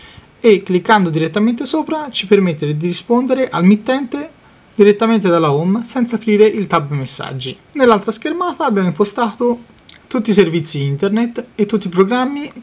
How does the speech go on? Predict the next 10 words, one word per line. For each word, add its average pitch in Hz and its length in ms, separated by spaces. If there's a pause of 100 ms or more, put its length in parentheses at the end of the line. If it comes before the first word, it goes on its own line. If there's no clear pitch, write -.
che 214 160
hanno 160 460 (140)
bisogno 160 760
di 214 260
internet 233 640
per 156 180
funzionare. 120 640 (760)
Quindi 170 220
abbiamo 147 180
inserito 135 640